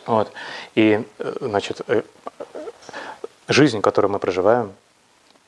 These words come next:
И все практики, которые мы ведем, социальные, психологические, соци-, ну, в ми-, в микросоциуме, значит, э, с бли-, с ближними, или там в более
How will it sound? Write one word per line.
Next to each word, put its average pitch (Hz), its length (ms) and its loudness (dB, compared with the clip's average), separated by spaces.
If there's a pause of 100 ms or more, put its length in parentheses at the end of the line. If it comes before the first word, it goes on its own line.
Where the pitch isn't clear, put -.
(180)
И 117 60 -4
все - 220 -2
практики, - 500 0
которые 98 320 -4
мы 95 100 -4
ведем, 92 380 -4 (180)
социальные, 110 920 2
психологические, 98 920 -4 (380)
соци-, - 380 4
ну, 110 160 -6
в 90 80 -10
ми-, 123 240 -4
в 107 160 -6
микросоциуме, 104 720 -4 (160)
значит, - 260 -10
э, - 440 -6
с 123 120 -6
бли-, 110 340 4
с 107 80 -2
ближними, 98 540 2 (600)
или 104 160 4
там 104 180 4
в 98 40 -6
более 110 440 6